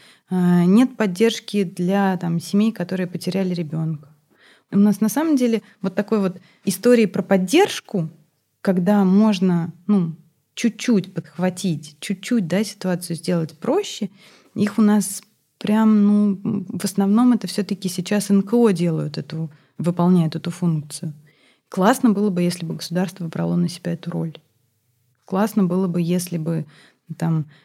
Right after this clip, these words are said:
тех же выпускников детских домов, ну, во-первых, да,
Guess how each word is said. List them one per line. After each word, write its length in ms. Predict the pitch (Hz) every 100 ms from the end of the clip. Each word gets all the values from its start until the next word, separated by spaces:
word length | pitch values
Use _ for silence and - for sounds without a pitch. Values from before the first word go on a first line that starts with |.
| -
тех 340 | - 180 185
же 120 | 170 165
выпускников 600 | 160 - - 175 180 170
детских 380 | 170 175 - 156
домов, 400 | 170 180 247 277 _ _ _ _
ну, 240 | 208 196 -
во-первых, 580 | 180 180 202 185 160 147
да, 540 | 170 190 175 160 147